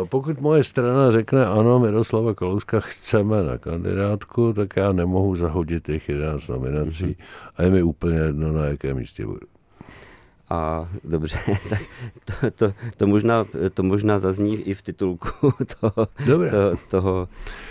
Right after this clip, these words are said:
Speaker 2: našeho
Speaker 1: Ale
Speaker 2: Máte už program?
Speaker 1: Zajisté.
Speaker 2: <laughs> Řekněte nám aspoň obrysově.
Speaker 1: Eh,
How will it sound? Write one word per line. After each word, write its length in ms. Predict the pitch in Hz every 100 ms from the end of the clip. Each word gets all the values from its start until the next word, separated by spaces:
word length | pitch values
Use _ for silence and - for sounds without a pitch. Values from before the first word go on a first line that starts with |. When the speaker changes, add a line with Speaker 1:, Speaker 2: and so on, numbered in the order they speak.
| -
Speaker 2:
našeho 240 | 90 87 101
Speaker 1:
Ale 360 | 110 113 117 87 - - - - - - - _ _ -
Speaker 2:
Máte 280 | 87 - 92
už 120 | -
program? 500 | 90 85 92 151 185 _ _ _ _ _ _ _ _ - _ -
Speaker 1:
Zajisté. 380 | 82 104 - - - - - - -
Speaker 2:
<laughs> 440 | _ _ 131 -
Řekněte 500 | - - - - 95
nám 120 | 101 92
aspoň 300 | - 90 71
obrysově. 600 | 85 92 95 92 82 78
Speaker 1:
Eh, 1400 | _ _ _ _ _ 78 71 76 64 64 50 - 55